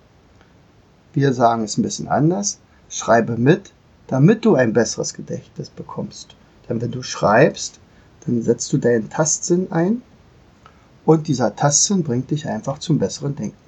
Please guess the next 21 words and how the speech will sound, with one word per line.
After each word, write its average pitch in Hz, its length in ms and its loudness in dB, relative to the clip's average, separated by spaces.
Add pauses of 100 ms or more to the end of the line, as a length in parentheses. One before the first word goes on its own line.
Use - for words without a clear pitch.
(100)
Punkt. 117 320 -2 (2750)
Setz 147 240 -4
den 175 180 4
Hörsinn 139 500 2
ein. - 240 -10 (1800)
Sorge 143 460 2
dafür, 117 340 0
dass - 260 -4
du 127 240 -4
alles 123 340 -4
hören 127 300 2
kannst. - 460 0
In 131 100 0
einer - 320 -2
unruhigen 165 680 4
Klasse 175 360 -2
zum 120 200 -2
Beispiel 110 380 -2
ist 160 220 -6
es - 200 -10 (120)
problematisch, 170 760 0